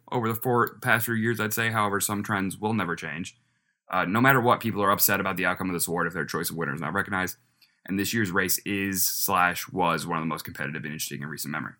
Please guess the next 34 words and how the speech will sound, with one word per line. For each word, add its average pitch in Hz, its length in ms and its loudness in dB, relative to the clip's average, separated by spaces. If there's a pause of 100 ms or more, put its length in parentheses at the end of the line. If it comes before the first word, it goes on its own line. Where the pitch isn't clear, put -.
(1300)
Now, 113 220 4 (1300)
if 107 100 -8
you 135 40 -2
guessed 156 200 6
Best 143 180 8
Picture 147 300 4
at 120 60 2
the 120 80 4
Oscars, 113 460 2 (280)
you're 190 100 4
correct. 208 460 0 (760)
And - 100 2
if 123 100 2
you 139 80 0
guessed 175 300 4
<laughs> 165 40 4
N 165 120 6
B 170 160 2
A 165 40 6
M 165 160 4
V 170 80 2
P, 175 340 -2 (320)
you're - 180 2
also 151 320 4
correct. 135 640 4 (360)
These 139 140 0
awards, 143 400 4
despite 135 360 2
being 131 140 0
across 127 260 0
two 147 360 -2
totally 147 400 0
different 123 260 -2
fields, 120 320 0